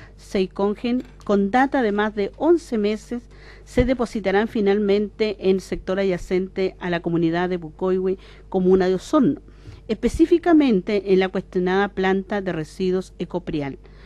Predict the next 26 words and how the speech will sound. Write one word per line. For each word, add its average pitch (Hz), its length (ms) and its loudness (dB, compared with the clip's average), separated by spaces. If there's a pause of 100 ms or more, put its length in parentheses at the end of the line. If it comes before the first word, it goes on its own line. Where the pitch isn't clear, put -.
(280)
ubicada 233 460 0
en 285 100 8
el 254 60 2
sector 220 440 -2
de 214 80 -2
Curaco, 208 540 -2
comuna 190 380 2
de 165 80 0
Osorno, 294 600 4 (320)
lo 202 160 2
que 196 140 -4
ya 185 120 0
fueron 208 320 -2
rechazados 202 560 -6
previamente 254 920 2 (420)
por 240 140 4
la 233 100 0
ciudadanía 196 720 0
de 170 160 -4
Chonchi, 254 520 0
Puerto 165 340 -8
Montt, 214 460 -2
Ancud, 214 600 -4
Calbuco 170 540 -2
y 175 140 -4
comunidad 165 500 -2